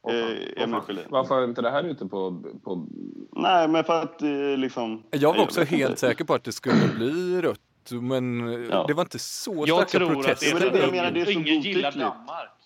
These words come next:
Speaker 4: Det är därför
Speaker 2: Nej.
Speaker 4: det inte
Speaker 1: Ja.
Speaker 4: är på Twitter. För alla tycker det är lite gött att de åker ut. Alla tycker det är lite gött att Tyskland åker ut. Så därför är det ingen som bryr sig om eventuella felaktiga
Speaker 1: Ja,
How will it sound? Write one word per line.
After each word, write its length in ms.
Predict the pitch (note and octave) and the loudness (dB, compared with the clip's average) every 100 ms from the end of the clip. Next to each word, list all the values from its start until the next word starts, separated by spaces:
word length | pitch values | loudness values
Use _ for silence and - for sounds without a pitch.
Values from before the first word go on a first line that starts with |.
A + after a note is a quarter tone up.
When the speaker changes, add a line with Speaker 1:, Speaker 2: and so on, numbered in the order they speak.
| _ | _
Speaker 4:
Det 60 | |
är 40 | D3 | -10
därför 200 | E3 G#2 | -8 -6
Speaker 2:
Nej. 80 | G2 | -6
Speaker 4:
det 60 | G3+ | -6
inte 120 | - | -2
Speaker 1:
Ja. 160 | G2 F2+ | 0 0
Speaker 4:
är 40 | |
på 100 | - | -6
Twitter. 320 | G2 G#2 - | -12 -12 -12
För 100 | G2+ | -6
alla 240 | B2+ C#3 A#2+ | 0 2 2
tycker 260 | E3 D3+ | -4 -4
det 60 | B2+ | -2
är 20 | |
lite 340 | A#2 A#2 A2 D3 | -2 -6 0 0
gött 280 | F3+ - | 0 -6
att 100 | C3+ | -8
de 160 | B2 B2 | -8 -10
åker 240 | A#2 A2 | -10 -8
ut. 340 | A2+ C3+ D3+ - | -6 -6 -8 -6
Alla 200 | C#3+ C3 | -4 -4
tycker 220 | A#2 A2+ | -8 -2
det 60 | G#2 | -2
är 100 | G2 - | -2 -10
lite 240 | F2+ G2 | -20 -8
gött 200 | B2 C#3+ _ - | -6 -6 _ -20
att 100 | G#2 | -10
Tyskland 380 | B2+ - G2+ | -8 -8 -10
åker 160 | G2+ G#2+ | -10 -8
ut. 220 | A2 G#2+ | -10 -10
Så 100 | - | -10
därför 220 | A#2 A#2 | -4 -4
är 40 | G#2 | -2
det 100 | B2 | -4
ingen 140 | B2+ | -4
som 180 | G#2 G2+ | -6 -6
bryr 200 | G#2+ A#2+ | -2 -2
sig 220 | G2+ - | -2 -2
om 140 | B2 B2 | -2 -2
eventuella 600 | B2 A#2 A#2+ A2 F#2+ F#2+ - _ _ _ | -6 -4 -2 -2 -4 -6 -14 _ _ _
felaktiga 420 | C3 A2 G2 | 0 2 0
Speaker 1:
Ja, 60 | G2+ | -2